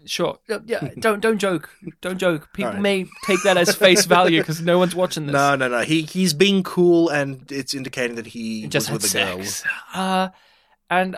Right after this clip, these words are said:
Speaker 1: I wrote in our Facebook chat, I was like, "Oh, are we
Speaker 2: <laughs>
Speaker 1: doing this?" And then I was like, "Oh, well, I, I'm watching the movie, and I've never seen a film show how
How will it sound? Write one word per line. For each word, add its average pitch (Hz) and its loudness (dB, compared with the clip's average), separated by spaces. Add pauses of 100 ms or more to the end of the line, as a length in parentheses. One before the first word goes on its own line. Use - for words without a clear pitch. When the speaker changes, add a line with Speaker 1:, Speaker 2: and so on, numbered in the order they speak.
Speaker 1:
I 190 0
wrote 190 4
in 170 -6
our 156 0
Facebook 185 -4
chat, 131 -4
I - -8
was 139 -4
like, 131 -2
"Oh, - -2
are 139 2
we 147 -2
Speaker 2:
<laughs> - -
Speaker 1:
doing 160 2
this?" 180 -4
And 147 -6
then 151 2
I 151 0
was 147 0
like, 147 -2
"Oh, 156 2
well, 151 2
I, 151 -2
I'm 156 -2
watching 156 0
the 147 -2
movie, 143 -2
and 139 -4
I've 139 -2
never 151 -2
seen 156 -4
a 147 -8
film 147 -2
show 156 0
how 147 0